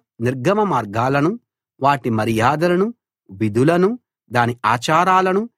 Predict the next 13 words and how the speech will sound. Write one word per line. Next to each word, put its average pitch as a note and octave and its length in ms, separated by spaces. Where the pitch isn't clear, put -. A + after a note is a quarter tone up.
పద్ధతులను D3+ 640
వారికి D3 360
వివరించి, G#2+ 580
వారు D#3+ 360
ఆ D#3+ 80
ఆచార G3+ 460
విధులన్నిటికీ B2 840
లోబడి A2+ 480
ఆచరించేలా G#3+ 960
వారు E3 280
చూస్తూ A#2 460
ఉండగా B2 480
వాటిని E3+ 380